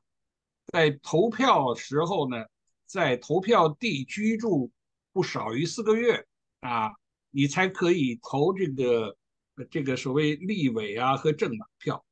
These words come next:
你要想全部的票都可以投的，比如投总统、副总统啊、立委和政党票都可-，都投的话，你必须要在居住地啊，投票地呢，居-，必须住，住满六个月以上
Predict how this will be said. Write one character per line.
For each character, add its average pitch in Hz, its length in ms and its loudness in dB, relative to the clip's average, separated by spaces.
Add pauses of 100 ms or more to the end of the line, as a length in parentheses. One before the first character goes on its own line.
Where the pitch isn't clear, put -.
(400)
你 151 140 0
要 214 240 6
想 120 300 0 (320)
全 185 380 -2
部 247 140 -2
的 143 80 2
票 139 260 0
都 151 160 2
可 165 140 -2
以 123 120 -2
投 113 220 -10
的， 135 180 -6
比 127 80 -6
如 120 200 -4
投 135 220 -4
总 143 300 -6
统、 131 200 -4
副 160 160 -8
总 160 220 -2
统 123 420 -2 (380)
啊、 135 280 2
立 170 300 -2
委 117 360 2
和 151 180 2
政 160 240 0
党 110 200 -2
票 131 200 -2
都 208 220 2
可-， - 200 -12
都 202 200 0
投 147 200 -2
的 151 100 0
话， 135 120 -2
你 139 140 0
必 190 260 -2
须 170 380 -4
要 175 160 0
在 139 280 2 (400)
居 208 160 -4
住 202 180 0
地 160 380 -2 (160)
啊， 131 240 0
投 175 220 -2
票 202 260 2
地 160 240 0
呢， 120 220 -2
居-， 147 440 -10
必 170 220 -4
须 170 100 -2
住， 180 380 -6 (100)
住 175 160 0
满 117 220 -2
六 196 160 -4
个 190 140 -4
月 190 180 2
以 101 140 -10
上 - 420 0